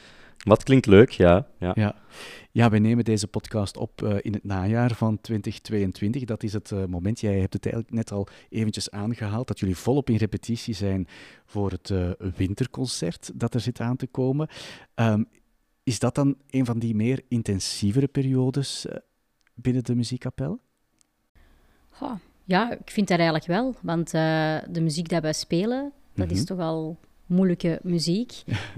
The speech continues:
Speaker 3: En extra uitdaging, ja, nee, ja, ik vind dat wel.
Speaker 2: Ja.
Speaker 3: Allee, voor mij persoonlijk, hè, eh,
Speaker 2: Ja.
Speaker 3: ik denk dat Pieter daar wel hetzelfde over denkt.
Speaker 1: Ja, het niveau van de muziekkapel is met de jaren wel wat omhoog gegaan, het muzikaal niveau, wat ook wel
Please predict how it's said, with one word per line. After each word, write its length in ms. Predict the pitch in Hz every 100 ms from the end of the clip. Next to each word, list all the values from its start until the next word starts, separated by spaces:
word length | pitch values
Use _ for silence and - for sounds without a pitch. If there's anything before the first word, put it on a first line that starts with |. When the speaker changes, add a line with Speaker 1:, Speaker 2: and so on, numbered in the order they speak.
| -
Speaker 3:
En 140 | 196 180
extra 420 | 180 - 170 165
uitdaging, 480 | 170 202 233 240 208
ja, 100 | 208
nee, 120 | 226
ja, 140 | 247
ik 120 | 240
vind 160 | - 220
dat 120 | 233
wel. 300 | 240 180 160 - -
Speaker 2:
Ja. 300 | 107 - -
Speaker 3:
Allee, 200 | - 208
voor 100 | 202
mij 140 | 240 254
persoonlijk, 540 | 226 - 180 165 156
hè, 80 | 240
eh, 220 | 269 180
Speaker 2:
Ja. 120 | 107 -
Speaker 3:
ik 360 | - - 185
denk 120 | 180
dat 140 | 170 160
Pieter 260 | 190 185
daar 260 | 170 175 175
wel 140 | 180 165
hetzelfde 460 | - 175 165 165
over 220 | 156 160
denkt. 200 | 160 160
Speaker 1:
Ja, 220 | 87 80 78 98
het 180 | -
niveau 360 | 95 92 80 92
van 120 | 117
de 60 | 104
muziekkapel 480 | 87 104 104 - 104
is 140 | 101
met 140 | 98 90
de 60 |
jaren 300 | 85 87 90
wel 340 | 87 82 78 -
wat 140 | 87
omhoog 300 | 80 71 76
gegaan, 380 | - 110 117 143
het 100 | -
muzikaal 420 | 123 113 - 113
niveau, 380 | 110 101 95 113
wat 140 | 123 76
ook 120 | -
wel 280 | 76 71